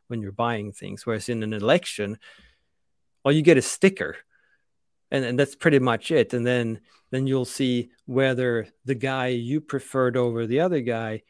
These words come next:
is going to have power or not. And, but then you don't know with log rolling and things like that, whether that guy is actually going to have any impact on anything. And you don't know exactly what kinds of things he is going to vote for anyway.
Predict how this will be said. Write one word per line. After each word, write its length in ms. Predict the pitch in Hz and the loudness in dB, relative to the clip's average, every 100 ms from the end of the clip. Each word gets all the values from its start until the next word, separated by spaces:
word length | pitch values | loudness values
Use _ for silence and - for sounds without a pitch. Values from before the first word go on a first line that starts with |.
| _ | _
is 140 | 123 - | -14 -6
going 320 | 127 113 107 | -4 -4 -6
to 80 | 110 | -8
have 280 | 123 110 | -8 -8
power 400 | - 123 117 107 98 | -6 -4 -2 -4 -6
or 80 | 101 | -4
not. 380 | 156 151 143 | 2 2 2
And, 140 | 139 123 | -4 -4
but 100 | 123 | -2
then 180 | 143 160 | 2 2
you 60 | |
don't 260 | 143 139 127 | 2 0 0
know 320 | 120 113 110 - _ _ _ | -2 -2 -4 -8 _ _ _
with 180 | 120 113 | -6 -4
log 300 | 117 123 127 | 0 0 2
rolling 520 | 123 127 127 123 117 | 2 2 2 -2 -4
and 100 | 110 | -6
things 220 | 123 120 | -8 -8
like 160 | 110 101 | -8 -4
that, 220 | 117 113 | -4 -2
whether 280 | 113 113 113 | -2 -2 -2
that 280 | 117 131 - | -2 -4 -2
guy 180 | 120 | -2
is 160 | 113 107 | -2 -4
actually 300 | 107 - 113 | -10 -10 -10
going 260 | 110 110 107 | -6 -6 -8
to 80 | |
have 220 | - 117 107 | -8 -6 -6
any 200 | 104 98 | -10 -2
impact 520 | 170 156 147 135 123 | 0 0 0 -2 0
on 120 | 117 | -2
anything. 400 | 123 127 - 135 | 0 -2 -4 -4
And 80 | 165 | 0
you 80 | 240 | 4
don't 160 | 233 214 | 4 6
know 160 | 190 | 6
exactly 460 | 175 - 156 - 147 | 6 2 -6 -2 0
what 240 | 135 127 | 2 0
kinds 320 | - 127 120 - | -2 -4 -4 -4
of 220 | 110 107 | -6 -6
things 460 | - 120 110 - _ _ | -8 -8 -8 -16 _ _
he 160 | - 127 | -4 -4
is 120 | - | -2
going 260 | 123 113 | -2 -2
to 80 | 104 | -6
vote 280 | 98 117 123 | -2 0 0
for 440 | - 120 110 95 - | -4 -4 -2 -4 0
anyway. 640 | 160 165 113 85 85 | 2 4 2 -4 -4